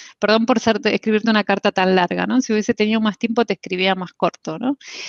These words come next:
Y, y es como, es algo que, que muchos hemos escuchado y digo, qué importante recordarlo, que el, la importancia de tomarnos tiempo para hablar más corto. Porque si no tenemos un tiempo de reflexión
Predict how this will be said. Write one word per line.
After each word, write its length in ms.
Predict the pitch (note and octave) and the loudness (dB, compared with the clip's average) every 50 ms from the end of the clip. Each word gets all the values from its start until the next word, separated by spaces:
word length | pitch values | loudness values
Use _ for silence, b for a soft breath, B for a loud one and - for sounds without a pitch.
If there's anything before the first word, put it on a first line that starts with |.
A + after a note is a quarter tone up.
| B B B B - | B B B B -2
Y, 480 | A#3 A3 G#3+ G#3+ G#3 G3+ G3+ G#3 - - - - G#3 G#3 G3+ G3+ G3+ G3+ G3+ A3 | 2 2 4 4 4 4 2 2 0 0 0 0 0 0 0 0 0 0 2 2
y 40 | A#3 | 2
es 80 | A3 | 2
como, 640 | - - B3+ A#3 B3 A#3+ A3+ G#3+ G#3 G3+ - C#4+ - _ - - - - B B B _ _ _ - - _ _ _ _ _ | 2 4 4 6 6 6 6 6 4 2 0 -4 -8 _ -14 -12 -12 -12 B B B _ _ _ -20 -20 _ _ _ _ _
es 260 | - A#3 G3+ - - | 0 0 0 0 2
algo 380 | A#3+ A#3 A#3+ B3+ B3+ A#3+ A3+ G#3 | 2 4 6 6 6 6 6 4
que, 800 | - G3+ F#3+ F#3+ F#3 F#3 F#3 F3+ F3+ - - G#1 - - - - | 2 2 4 4 4 4 2 2 0 0 -2 -4 -6 -8 -10 -8
que 140 | - G3 F#3 | -6 -6 -4
muchos 360 | F#3+ G#3 A#3 - B3+ A3+ - | -4 -4 -2 0 -2 0 0
hemos 300 | B3 A3+ A3+ A#3 A3 - | 0 0 0 0 -2 -4
escuchado 760 | - F#3 - - G3 F#3 - A#3 A3 G#3+ G3+ G3+ G3+ G3+ G3+ - | -6 -8 -6 -4 -6 -4 -2 0 0 2 2 2 0 0 -2 -4
y 120 | - G3 G3+ | -4 -4 -2
digo, 240 | G3+ G3+ G3+ G3+ G3 | 0 0 0 0 -2
qué 80 | - A3 | -4 -4
importante 580 | A3 - A#3+ A3+ A3 - A3 A3 A3 A#3 A3+ | -2 0 0 0 2 0 0 0 2 2 2
recordarlo, 960 | G#3+ G3+ F#3+ F3+ - - F#3 F3+ F#3+ G3 G3+ G3 F#3+ F#3+ F#3+ F#3+ F#3+ G3 G#3 G#3 _ | 2 2 -2 -2 0 0 0 2 2 2 2 2 2 0 0 0 0 -2 -2 -4 _
que 300 | - G3 F#3 F3+ F3 - | -2 0 0 0 0 0
el, 220 | - F#3+ F#3+ F#3+ F3+ | 0 2 2 2 2
la 80 | F#3+ | 2
importancia 560 | F#3+ F#3 F#3 - G3 G3 - G#3+ A3 - A#3+ A3+ | 0 -2 -2 -4 -2 0 0 0 2 2 2 2
de 100 | G#3+ G3+ | 2 2
tomarnos 640 | - G3+ G3+ G3 G#3+ A3+ B3 B3 B3 B3 A3 - - | 0 -2 -2 0 2 4 6 6 6 6 4 2 0
tiempo 520 | - B3 A#3+ A#3+ A3+ A#3 - - C4+ C4 | 2 2 4 4 4 2 2 2 0 0
para 260 | C4 - F#3+ F#3 F#3+ | 2 0 0 2 2
hablar 260 | F#3+ F#3+ G3 G3 G3+ G3+ | 2 2 2 0 0 -2
más 200 | G3 G3 F3+ - | -4 -6 -8 -8
corto. 480 | _ - F#3 - F3 - - F3 E3+ - _ _ B B B B B B _ _ | _ -6 -6 -6 -6 -8 -12 -12 -14 -14 _ _ B B B B B B _ _
Porque 240 | A3 G3+ G3 G#3+ | -8 -4 -2 -2
si 140 | G3+ - A#3 | 0 2 2
no 140 | A#3 B3+ C4 | 4 4 4
tenemos 340 | B3+ D4+ C#4 C#4 C4+ - - | 4 4 6 6 6 4 2
un 80 | A3+ | -2
tiempo 280 | A3 B3 A#3+ A#3 - B3 | -2 -2 -2 0 0 0
de 60 | A#3 | 0
reflexión 960 | G#3 G#3 F#3+ - - F#3+ F#3+ - - - - B3+ A#3+ A3 G3+ G3+ A3 A#3+ - | 0 -2 -6 -6 -6 -6 -6 -6 -8 -4 0 2 2 2 2 0 -4 -6 -8